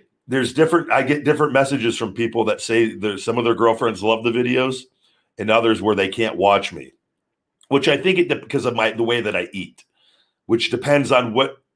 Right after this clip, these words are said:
y-, year you're watching the videos, or, like, if you're watching me do, like, that Arby's eating where I eat for a time, like, that is not a pretty video. That is disgusting.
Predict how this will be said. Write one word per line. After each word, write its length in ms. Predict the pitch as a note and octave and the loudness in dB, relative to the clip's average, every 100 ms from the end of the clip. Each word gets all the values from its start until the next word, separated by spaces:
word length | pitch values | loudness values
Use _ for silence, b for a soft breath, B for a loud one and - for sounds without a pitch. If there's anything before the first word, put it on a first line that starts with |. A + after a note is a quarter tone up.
| _ G#2 | _ -18
y-, 220 | G#2 G#2+ | -18 -16
year 400 | G#2+ G#2 C3+ B2+ | -12 -2 0 0
you're 160 | A2 G2+ | -2 0
watching 380 | A2 A2 G#2+ G2 | 2 2 -2 -6
the 80 | |
videos, 540 | F#2+ G#2+ G2 F#2+ G2 - | -4 -2 0 -2 -2 -6
or, 260 | F#2+ G2 B B B G#2 | -6 -6 B B B -2
like, 160 | G#2+ | 0
if 100 | A#2 | 2
you're 160 | B2+ B2 | 2 4
watching 400 | B2 B2+ B2+ B2 | 4 4 0 -4
me 160 | A#2 | -4
do, 180 | A2+ A#2 | -2 0
like, 200 | G#2+ G#2 | 2 2
that 160 | A#2 - | -2 0
Arby's 760 | G#2 A#2 A2+ A2 G#2 F#2+ - - _ _ _ _ A#2 | 4 4 2 -2 -4 -8 -12 -16 _ _ _ _ -4
eating 500 | B2 A#2 G#2+ G#2 G2 | 0 2 2 0 0
where 160 | A2 | 2
I 140 | G#2 G#2+ | 2 0
eat 200 | A#2+ B2 | -8 -4
for 160 | G#2 F2+ | -2 -2
a 80 | |
time, 640 | - A#2 A2+ G2 E2 D#2 D2+ _ _ _ _ _ | 0 2 4 2 0 -6 -16 _ _ _ _ _
like, 180 | G#2+ G2 | -6 0
that 200 | B2+ C3+ | 2 2
is 160 | A2 | 0
not 220 | A2+ A#2 - | 0 2 0
a 40 | |
pretty 320 | - A2+ F#2 | -2 -4 -4
video. 500 | E2+ F#2+ D#2+ C#2 B1+ - | -4 -6 -6 -10 -10 -2
That 180 | G#2 | 0
is 340 | A2 F#2 D#2+ - | 0 -2 -8 -18
disgusting. 800 | - F2 - - G#2+ - - | -16 -10 -6 0 0 0 -12